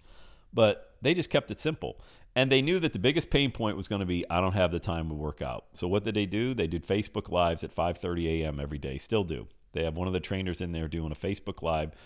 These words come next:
showing you the workout. You can do it from home or the gym.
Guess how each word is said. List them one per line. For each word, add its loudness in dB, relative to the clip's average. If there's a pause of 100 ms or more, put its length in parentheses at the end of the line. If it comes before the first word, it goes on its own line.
(200)
showing 0
you 2
the 0
workout. 2
You -6
can -2
do 0
it -4
from -6
home 4
or 4
the -2
gym. -4